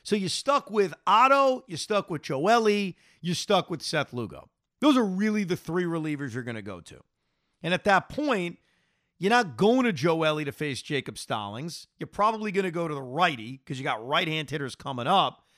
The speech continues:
even though Joely's had reverse splits. He's actually done a pretty good job against right-handed hitting.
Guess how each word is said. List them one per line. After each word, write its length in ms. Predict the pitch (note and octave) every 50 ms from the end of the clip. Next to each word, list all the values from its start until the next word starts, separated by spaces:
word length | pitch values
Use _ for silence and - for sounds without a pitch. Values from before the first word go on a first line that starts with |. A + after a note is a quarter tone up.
| _ _
even 200 | - A#3+ C#4 C#4+
though 120 | B3+ G#3 F3
Joely's 540 | - - - E3 F#3+ A3 A#3 G3+ E3+ - -
had 180 | D#3 D3+ D3
reverse 340 | C#3 C3 A#2+ C3 B2+ A2 -
splits. 400 | - - - D3 C#3+ - - -
He's 140 | C3 C3+ D#3+
actually 260 | F#3 F3+ - - C#3
done 220 | A#2 A2+ - F3
a 40 | C#3+
pretty 220 | - - D3 E3 D#3
good 140 | C3 A#2+
job 440 | G#2+ - B2+ B2+ B2+ A#2 - - - - _ _ - - -
against 320 | B2+ D3 C#3+ C#3 B2 -
right-handed 500 | B2+ D3 D#3 D3+ C3 C3+ C#3 C3 A#2 A#2
hitting. 240 | A#2 A#2 G#2 - -